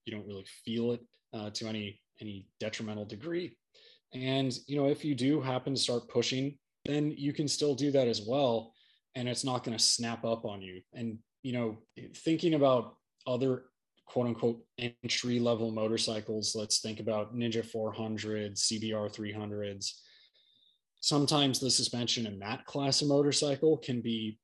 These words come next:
a little bit too flimsy, depending on who you are and where you are as a rider.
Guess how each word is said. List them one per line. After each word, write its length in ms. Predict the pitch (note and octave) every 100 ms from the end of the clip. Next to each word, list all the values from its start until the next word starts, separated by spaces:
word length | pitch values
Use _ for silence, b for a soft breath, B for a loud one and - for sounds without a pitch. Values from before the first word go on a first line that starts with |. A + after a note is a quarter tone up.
| -
a 40 |
little 140 | C3
bit 140 | D#3+ F#3
too 160 | G3
flimsy, 500 | F#3 G3+ G3+ G#3+ G#3 - _ B2
depending 420 | C3+ C#3 C3+ B2+
on 140 | A#2+
who 120 | A2+
you 280 | C3+ B2 A#2
are 220 | A2+ B2
and 140 | A#2 G#2
where 200 | A2 A2+
you 240 | A2 G#2+
are 180 | G#2+ A2
as 160 | A2 G2+
a 100 | G2+
rider. 360 | G#2 B2 D#3